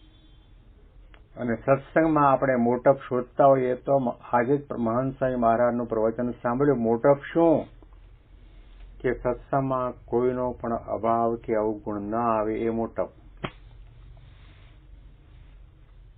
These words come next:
તો શું સત્સંગમાં કોઈનામાં અભાવ કે અવગુણ કે દોષો કે સ્વભાવ નથી? છે, પણ ન આવે એનો અર્થ એ થયો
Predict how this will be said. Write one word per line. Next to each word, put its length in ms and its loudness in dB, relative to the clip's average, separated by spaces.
તો 140 -4
શું 260 -6
સત્સંગમાં 580 -2
કોઈનામાં 520 0
અભાવ 460 2
કે 120 -4
અવગુણ 480 0
કે 140 -2
દોષો 460 -4
કે 120 -4
સ્વભાવ 440 0
નથી? 400 -2
છે, 600 2
પણ 140 2
ન 240 0
આવે 520 8
એનો 260 6
અર્થ 260 4
એ 200 4
થયો 480 -2